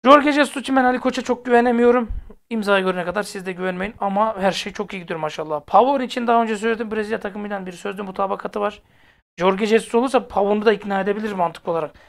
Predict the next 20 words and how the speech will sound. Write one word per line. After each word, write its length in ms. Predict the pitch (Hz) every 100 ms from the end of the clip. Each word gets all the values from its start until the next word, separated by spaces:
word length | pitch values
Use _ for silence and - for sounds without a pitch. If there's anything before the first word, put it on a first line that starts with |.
| - _
Salih 340 | - 220 247 320
Özcan'ın 340 | 320 302 302
Fenerbahçe 520 | 277 294 320 285 -
ilişkin 300 | 269 - 285
küçük 420 | 240 - - - 427
bir 180 | 403 403 -
olayı 340 | 311 294 277 247
var. 300 | 269 262 - _ -
O 200 | 285 254
olaydan 380 | 247 240 233
faydalanırsak 720 | 214 226 208 196 185 214 - _
alabiliriz. 600 | - 185 185 190 202 - - _ _ _ _ _ _ _
Ertuğrul 420 | 208 226 269 285
Taşkıran, 560 | 262 262 - 254 254 262 _ -
biz 220 | 247 226
vazgeçmediğimiz 640 | 240 214 214 220 208 202
müddetçe 300 | 185 180 175
hayırlı 300 | 175 202 190
olsun. 380 | 185 165 190 190 _ _ _ _ _ _ _ _ _ _
Doeki 800 | 208 277 320 - - 262 254 330